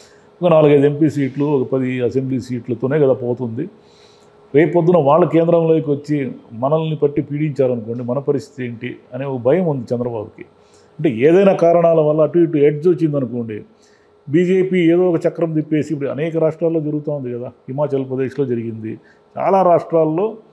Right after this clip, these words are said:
బీజేపీ చక్రాలు తిప్పేసి అక్కడ ఉన్న ప్రభుత్వాలని పడగొడుతుంది. కాబట్టి రేపు బీజేపీ ఇక్కడ సీట్లు గెలిచినా గెలవకపోయినా బీజేపీ తమకు వ్యతిరేకంగా ఉంటే,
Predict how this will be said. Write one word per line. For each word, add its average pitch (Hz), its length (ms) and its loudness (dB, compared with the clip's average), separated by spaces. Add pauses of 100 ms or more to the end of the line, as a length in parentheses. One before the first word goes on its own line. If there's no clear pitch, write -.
(500)
బీజేపీ 180 360 0
చక్రాలు 170 480 0
తిప్పేసి 147 540 -4 (440)
అక్కడ 160 180 -6
ఉన్న 185 100 -2
ప్రభుత్వాలని 165 580 0
పడగొడుతుంది. 170 580 -4 (1120)
కాబట్టి 196 400 0
రేపు 196 440 2
బీజేపీ 190 600 2 (640)
ఇక్కడ 139 180 -6
సీట్లు 180 320 -4
గెలిచినా 160 420 -2
గెలవకపోయినా 156 960 -2 (260)
బీజేపీ 160 580 -2
తమకు 139 400 -6
వ్యతిరేకంగా 160 680 -2
ఉంటే, 135 520 -2